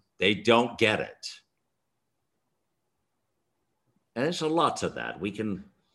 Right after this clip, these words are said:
we can break that down in a, in many different ways, my fellow Americans, principle. But there's a lot to being on principle and,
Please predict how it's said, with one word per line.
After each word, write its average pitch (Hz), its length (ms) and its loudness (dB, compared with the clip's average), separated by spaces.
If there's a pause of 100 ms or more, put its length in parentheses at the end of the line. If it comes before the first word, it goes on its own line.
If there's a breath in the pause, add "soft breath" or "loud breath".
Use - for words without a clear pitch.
(240)
we 117 100 -2
can 113 140 2
break 117 300 4
that 113 200 4
down 117 360 8
in 101 120 4
a, 92 220 2
in 101 180 4
many 120 280 6
different 117 380 2
ways, 80 520 4
my 73 160 -2
fellow 82 240 -2
Americans, 80 640 -2
principle. 78 800 2 (920)
But 98 160 0
there's 127 220 6
a 113 60 8
lot 120 340 6
to 101 80 2
being 87 380 2
on 80 220 0
principle 92 800 2
and, 78 200 -6